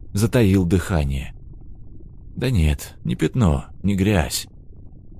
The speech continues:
Это была человеческая фигура. Похоже, даже женская,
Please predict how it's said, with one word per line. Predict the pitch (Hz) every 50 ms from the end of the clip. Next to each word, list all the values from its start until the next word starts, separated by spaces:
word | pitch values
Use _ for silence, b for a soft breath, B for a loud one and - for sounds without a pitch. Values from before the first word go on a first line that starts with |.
| - - - - -
Это | - - 110
была | - 113 117 127 131
человеческая | - - 123 107 110 101 87 101 95 - 104 98 - - 110 95
фигура. | 87 - 110 110 95 85 67 67 69 71 - - - - - - - - - - - - - - - - - -
Похоже, | - - - 113 120 113
даже | 117 135 117 120 131
женская, | 101 107 156 156 123 87 - - - 67 - - -